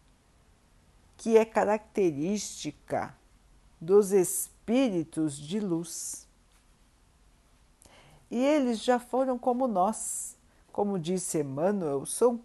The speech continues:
são como irmãos mais velhos que vêm nos aconselhar e que estão conosco a nos proteger.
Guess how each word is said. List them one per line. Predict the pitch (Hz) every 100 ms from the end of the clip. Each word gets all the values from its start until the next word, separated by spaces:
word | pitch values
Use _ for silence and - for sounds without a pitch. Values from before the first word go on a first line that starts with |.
| _
são | - - 247 233
como | - 254 254 233
irmãos | 190 170 165 196 202
mais | 180 185 160 139 151
velhos | 131 170 196 156 - - - - _ _ _ _ -
que | 240
vêm | 202 156 175 247 254
nos | 226 202 185
aconselhar | 180 - 175 - - 143 143 160 185 - _ _ _
e | - 233
que | -
estão | 254 233 - - 247 269
conosco | - 202 170 175 233 233 - - 165 -
a | 190 196
nos | 196 226 -
proteger. | - 247 247 262 240 175 175